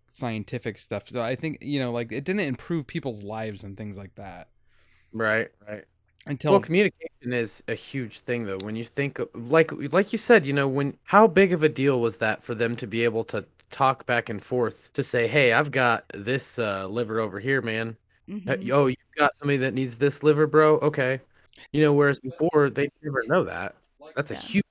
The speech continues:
Speaker 2: thing for them to have, just
Speaker 3: Yeah.
Speaker 2: to be able to
Speaker 1: Yeah, I bet, like, right now, it's a computerized system where they go, "This person needs a liver," and they just type in this certain number of, or, like, certain information, and all of a sudden it's like,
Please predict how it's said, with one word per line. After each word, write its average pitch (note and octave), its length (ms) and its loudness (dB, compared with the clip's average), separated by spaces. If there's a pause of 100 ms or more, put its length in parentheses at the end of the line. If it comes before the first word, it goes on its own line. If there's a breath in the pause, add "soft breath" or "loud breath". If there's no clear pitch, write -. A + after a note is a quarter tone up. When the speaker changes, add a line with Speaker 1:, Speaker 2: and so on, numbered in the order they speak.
(160)
Speaker 2:
thing E3 160 0
for C#3+ 100 -2
them B2+ 200 -2
to G#2 60 -6
have, B2 320 -2 (240)
just F3 160 2
Speaker 3:
Yeah. - 60 -8
Speaker 2:
to D3 40 -2
be C3+ 100 0
able A#2+ 120 2
to G#2 80 -2 (640 soft breath)
Speaker 1:
Yeah, D3+ 160 -2
I C3+ 60 0
bet, C#3 160 2
like, C3+ 160 0
right B2+ 240 -2
now, B2 220 -4
it's A#2 180 -8
a B2+ 40 -8
computerized A#2 560 -6
system A2+ 340 -10
where A2 100 -6
they G#2+ 140 -6
go, A2+ 160 -8
"This A2 160 -8
person A#2+ 400 -8
needs A2+ 240 -6
a G#2 40 -6
liver," G#2 360 -6
and G2 120 -10
they G#2+ 120 -8
just G#2 200 -12
type B2 320 -6
in A#2 200 -4
this G#2+ 200 -8
certain A2+ 360 -6
number A2 320 -6
of, G2+ 200 -10
or, B2+ 140 -4
like, G#2+ 220 -6
certain A2 680 -10
information, A#2 640 -4
and G#2+ 140 -6
all G#2+ 80 -8
of G2+ 40 -10
a G#2 60 -10
sudden G#2+ 220 -8
it's G#2+ 120 -10
like, G#2+ 220 -8